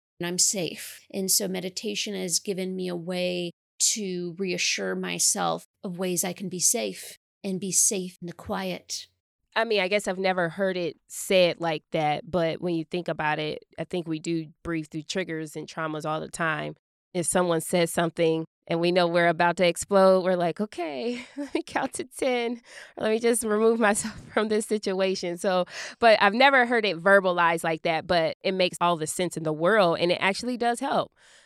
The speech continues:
Speaker 2: to breathe. That's something that I practice too.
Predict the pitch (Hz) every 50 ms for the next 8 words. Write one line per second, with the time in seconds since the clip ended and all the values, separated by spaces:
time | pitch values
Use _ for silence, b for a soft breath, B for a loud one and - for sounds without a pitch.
0 | b b b - 220 190 165 170 175 196 214 233 247 254 262 254 - - 175 185
1 | 220 233 277 - - 254 254 254 - 214 208 208 196 196 185 165 - 170 175 175
2 | - - 160 156 - 165 165 151 - - - 170 160 156